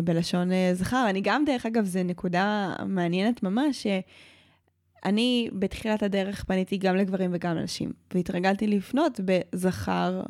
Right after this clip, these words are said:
רבים. ואז דייקתי את הקהל שלי לנשים בלבד, זאת אומרת, לתהליכים אני מקבלת רק נשים היום, אה, ואז זה היה להתרגל לפנות בנקבה,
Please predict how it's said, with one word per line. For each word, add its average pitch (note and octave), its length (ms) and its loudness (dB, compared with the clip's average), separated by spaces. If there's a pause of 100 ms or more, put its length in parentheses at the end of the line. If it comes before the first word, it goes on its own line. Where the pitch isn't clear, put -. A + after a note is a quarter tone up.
(120)
רבים. G#3 480 -2 (580)
ואז D4+ 640 2
דייקתי A3 300 -2
את - 60 -2
הקהל G3 200 0
שלי A3+ 200 2
לנשים F3+ 720 0 (220)
בלבד, F#3 460 0
זאת - 80 -14
אומרת, E3 200 -2
לתהליכים F#3 400 -2
אני B3 80 4
מקבלת F3+ 440 0
רק E3+ 240 0
נשים F3+ 320 -4
היום, G#3 300 0 (560)
אה, - 60 -4 (560)
ואז C4 380 2
זה G3 60 2
היה F3+ 160 2
להתרגל G3+ 560 0 (100)
לפנות F3+ 540 -2
בנקבה, F3 1160 0